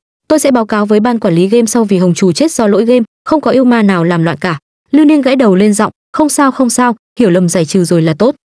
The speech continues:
Cự linh thần bỗng lên tiếng, "Ta còn phải tiếp tục tuần tra khu vực này, cáo từ." Nói rồi cô liền xoay người bay đi.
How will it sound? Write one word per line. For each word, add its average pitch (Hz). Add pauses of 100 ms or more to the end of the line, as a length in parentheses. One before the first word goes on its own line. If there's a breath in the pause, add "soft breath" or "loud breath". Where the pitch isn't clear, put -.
(120)
Cự 262
linh 285
thần 226
bỗng 202
lên 254
tiếng, 208 (220)
"Ta 285
còn 233
phải 180
tiếp 294
tục 277
tuần 185
tra 214
khu 208
vực 190
này, 190 (200)
cáo 226
từ." 226 (260)
Nói 233
rồi 247
cô 254
liền 196
xoay 208
người 180
bay 180
đi. 196